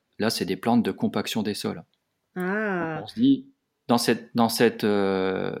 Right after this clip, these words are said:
Speaker 1: dans ce champ-là, même s'il a été labouré, hein, et presque même surtout s'il a été labouré, euh, le sol, il est quand même compact.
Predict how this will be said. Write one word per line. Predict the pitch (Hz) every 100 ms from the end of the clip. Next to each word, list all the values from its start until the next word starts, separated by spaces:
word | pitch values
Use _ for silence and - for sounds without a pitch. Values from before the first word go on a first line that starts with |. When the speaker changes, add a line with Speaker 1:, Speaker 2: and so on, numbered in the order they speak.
| -
Speaker 1:
dans | 110 104
ce | -
champ-là, | 101 - 104 123 165 - _ -
même | 117 143
s'il | - 117
a | 110
été | 110
labouré, | 101 95 113 143 120
hein, | 104 - _ _ _ _ _ _ _ -
et |
presque | 90 - 98 -
même | 95 95
surtout | - 101 -
s'il | 131 -
a | 87
été | -
labouré, | 85 87 98 123 160 _ _ - - - _ -
euh, | 110 85 87 85 85
le | 107
sol, | 104 - 139
il | 107
est | 104
quand | 107
même | 110 117
compact. | 120 110 110 - -